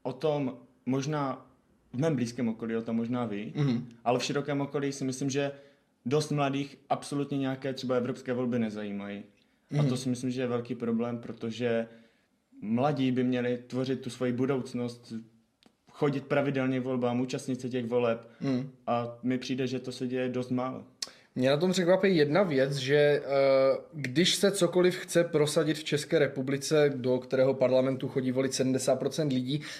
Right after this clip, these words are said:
Speaker 2: tak jako narazíme vždycky na to, že <clears throat> se ty věci rozhodují na evropské půdě, že jsme se k něčemu v Evropské unii zavázali. A když pak teda jdeme volit do té Evropského parlamentu, tak tam přijde dvacet pět, třicet procent lidí. Eh, myslíš si, že je to jenom čirý nezájem, nebo je to prostě to, že lidi si tam nemají koho vybrat?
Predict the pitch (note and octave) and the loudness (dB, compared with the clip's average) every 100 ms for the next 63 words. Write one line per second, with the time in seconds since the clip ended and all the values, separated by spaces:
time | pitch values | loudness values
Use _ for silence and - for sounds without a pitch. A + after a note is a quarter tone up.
0 | - C#3+ D3 D#3+ E3 D#3 D3+ D3+ E3+ E3+ | 0 4 4 4 4 6 6 4 4 2
1 | C#3+ D3 C#3+ - E3+ D3+ D3 D3+ D#3 B2+ | 2 -2 -6 -2 2 2 4 2 2 2
2 | D3 D3+ D#3 D3+ G#3+ G#3+ F3+ C#3 C3 D#3 | 6 6 6 4 6 8 6 2 0 0
3 | D3+ D3 D3 D#3+ D3 D3 C#3+ C#3 C3 C3 | 2 2 2 2 2 4 4 6 4 4
4 | B2+ - A#2 B2 D#3 D3+ C#3 C3 B2 C3 | 0 -2 -6 -2 0 2 2 -2 -2 -2
5 | B2+ C3+ C3 B2+ C3 A#2+ C#3+ C3+ C3 A#2 | -2 -4 -2 0 -2 0 2 2 2 4
6 | A#2+ C3 C3+ D3 D3 - - D3+ D#3 G3 | 6 6 6 2 0 -6 0 2 4 2
7 | - G#3 G#3 G3 F#3+ E3+ F3 E3+ D#3 D3+ | 4 4 4 6 8 8 6 4 2 0
8 | C#3+ D3 D#3+ C3+ D3 D3 - D#3+ D3 C3 | 2 4 6 4 4 -2 2 2 4 4
9 | C#3 C#3+ C#3 C#3+ B2+ C#3 B2+ D3 D3+ D3 | 4 2 0 0 0 0 -2 2 2 2
10 | - - C3 C3 C3+ D3 D3+ D3+ D3 D3+ | -6 -6 0 2 2 0 -2 -2 -2 -2
11 | D3 C#3+ C#3+ D#3 C#3 C3+ D#3+ D#3+ C#3+ C#3+ | 0 -2 0 -2 -2 -2 -2 4 4 4
12 | C#3+ E3 D3 F3 D#3 D3+ D3 D3 D3 D3+ | 2 -2 -2 2 4 4 4 0 0 2
13 | D3+ D3+ D3 E3+ D#3+ D#3+ C#3 C3+ B2 C#3 | 2 0 0 2 4 4 4 6 6 6
14 | A3 D#3 C#3+ C#3 D3 C#3 C3+ C#3+ C3+ B2+ | 4 4 4 4 2 2 0 -2 0 2
15 | C3+ B2+ B2 C3 C3 C3+ C3 C3 B2+ B2+ | 2 0 -2 0 2 2 2 2 0 -2
16 | A#2+ A#2 C#3+ - | 0 -2 -2 -8